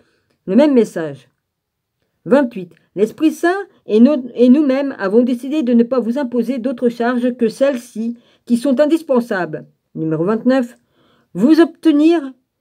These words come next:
vous abstenir des viandes immolées aux idoles, du sang, des chairs étouffées et des unions illégitimes vous feront bien de vous en garder à Dieu. Bah oui.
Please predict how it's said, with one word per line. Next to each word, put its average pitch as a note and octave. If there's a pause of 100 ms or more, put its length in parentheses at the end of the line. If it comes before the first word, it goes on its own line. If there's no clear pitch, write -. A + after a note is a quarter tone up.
(120)
vous C4
abstenir C#4+
des A#3
viandes A#3+ (120)
immolées A#3
aux C#4
idoles, G3 (180)
du A3
sang, B3+
des A3+
chairs A#3+
étouffées B3
et F#3
des F3+
unions B3
illégitimes G3+ (260)
vous G3
feront B3
bien B3 (240)
de E3+
vous A3
en A#3+
garder A#3 (360)
à A3
Dieu. E3 (2500)
Bah D#3
oui. A3